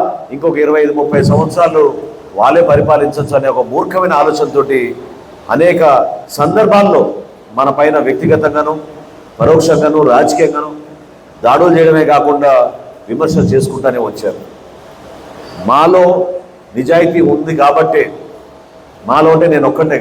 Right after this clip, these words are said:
కాదు, ప్రతి ఒక్కరు మనలో ఆ నిజాయితీ ఉంది కాబట్టే మనం ఇంత దూరం ప్రయాణం చేయగలిగాం. లేకపోతే ఈ పార్టీకి వాళ్ళు చేసిన ప్రచారానికి పొత్తుల విషయంలో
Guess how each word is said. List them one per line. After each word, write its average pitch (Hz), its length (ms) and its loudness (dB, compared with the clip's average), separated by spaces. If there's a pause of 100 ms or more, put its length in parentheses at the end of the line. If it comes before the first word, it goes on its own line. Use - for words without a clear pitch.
కాదు, 113 160 -2 (1300)
ప్రతి 120 300 2
ఒక్కరు 190 340 2
మనలో 160 260 2 (600)
ఆ 117 40 -2 (100)
నిజాయితీ 160 360 2 (100)
ఉంది 147 140 0 (100)
కాబట్టే 135 360 0 (540)
మనం 131 180 0
ఇంత 123 180 -2
దూరం 143 280 4
ప్రయాణం 120 340 -4
చేయగలిగాం. 117 460 -4 (680)
లేకపోతే 131 240 2 (100)
ఈ 143 40 2 (100)
పార్టీకి 156 360 2
వాళ్ళు 131 180 2
చేసిన 143 180 0 (120)
ప్రచారానికి 160 600 0 (680)
పొత్తుల 156 320 2
విషయంలో 143 340 2